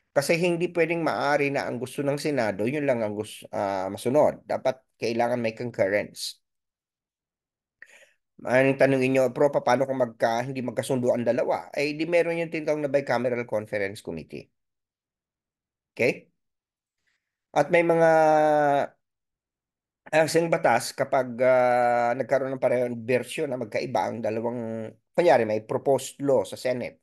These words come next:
Pag inupuan yan sa House, walang mangyayari dyan. O vice versa, pag merong panukalang batas sa House at yet approve na yan,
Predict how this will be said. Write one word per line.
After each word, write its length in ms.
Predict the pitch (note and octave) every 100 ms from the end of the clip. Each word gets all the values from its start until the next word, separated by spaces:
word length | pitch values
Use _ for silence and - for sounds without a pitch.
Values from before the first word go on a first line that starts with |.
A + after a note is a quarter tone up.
| _ _ _ -
Pag 160 | C#3
inupuan 400 | F3 F3+ F#3 F3
yan 220 | F3+ F3 F#3+
sa 100 | F3+
House, 240 | C3+ B2+ D3
walang 180 | D3
mangyayari 480 | D3+ C3+ A#2 D#2 E2+
dyan. 320 | F2+ E2+ - _ _ _ -
O 320 | F#2 E2+ E2 _ _ -
vice 240 | G#2 -
versa, 360 | D3+ B2+ - F2+
pag 120 | G#2+
merong 320 | A2 B2+ B2
panukalang 480 | A#2+ B2 B2 A#2+ B2
batas 320 | A#2+ - A#2+
sa 120 | A#2+ G#2
House 360 | D3 A#2+ G2
at 80 | -
yet 160 | G#2+ -
approve 320 | - A2 B2+
na 80 | D3+
yan, 100 | G#2